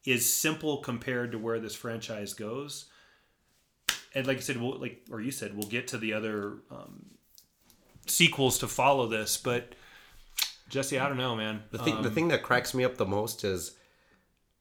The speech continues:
Speaker 2: Terminators one, two, and three are all concerned with preventing Judgment Day,
Speaker 1: Yep.
Speaker 2: preventing this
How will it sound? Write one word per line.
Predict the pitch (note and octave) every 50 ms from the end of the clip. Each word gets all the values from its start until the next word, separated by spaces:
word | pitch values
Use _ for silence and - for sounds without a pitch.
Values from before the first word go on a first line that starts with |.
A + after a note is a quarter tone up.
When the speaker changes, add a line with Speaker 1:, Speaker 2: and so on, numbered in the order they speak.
| _ _ _ _ _ _ _ _ _ _ _ _ _ _ _ _ -
Speaker 2:
Terminators | - D3 C#3+ C3+ C3 B2+ B2+ A#2 G2 F#2+
one, | G#2 A2+ A#2 A#2
two, | - - A#2+
and | A2 G2+ -
three | G2+ G#2 G#2+ A2 G#2
are | G2 F#2+ F#2+
all | G2 G#2 G#2
concerned | - - - G2 F2 - - - G#2 G#2+ G#2+ G2
with | F#2 F#2 E2 - - - - - - - - - _ _
preventing | - - G2+ F2+ G#2+ G#2 G#2 G2+ - A2+ G#2+ G#2 G#2 G#2 G2 F#2+ F2 - _ _ _ _ _ _ - - - -
Judgment | A#2+ C3 C3 G2+ G#2 F2+ E2+ -
Day, | - - - - - -
Speaker 1:
Yep. | - G#2+ G#2+ G#2+ -
Speaker 2:
preventing | - A2 F#2+ A2+ A2 G#2+ A#2 A2 G#2+
this | G2+ G2 F#2 F#2 - - - -